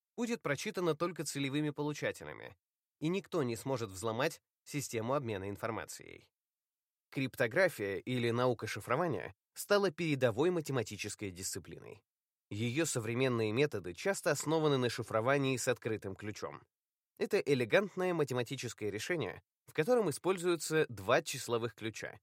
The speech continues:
один из которых позволяет людям шифровать сообщения, а другой — расшифровывать их.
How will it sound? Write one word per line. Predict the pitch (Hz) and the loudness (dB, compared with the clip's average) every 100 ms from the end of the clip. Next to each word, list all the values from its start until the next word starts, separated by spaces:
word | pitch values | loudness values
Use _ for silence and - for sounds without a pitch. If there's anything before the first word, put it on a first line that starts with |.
| _ _ _ _ | _ _ _ _
один | 113 143 226 | -4 0 0
из | 156 | 2
которых | - 107 92 - | 0 0 -2 -4
позволяет | 113 104 135 196 160 | -4 0 2 2 0
людям | 139 151 139 | -2 0 -2
шифровать | - 117 104 90 82 | -2 -4 0 -2 -2
сообщения, | - 139 - 208 - 196 - _ _ _ | 0 0 0 -2 0 -2 -4 _ _ _
а | 123 | -2
другой — | 107 107 165 220 - _ _ | -2 -2 0 0 -2 _ _
расшифровывать | 135 190 - 170 160 147 110 90 82 - | 0 0 -2 -6 0 2 2 0 -8 -12
их. | 57 - | -18 -20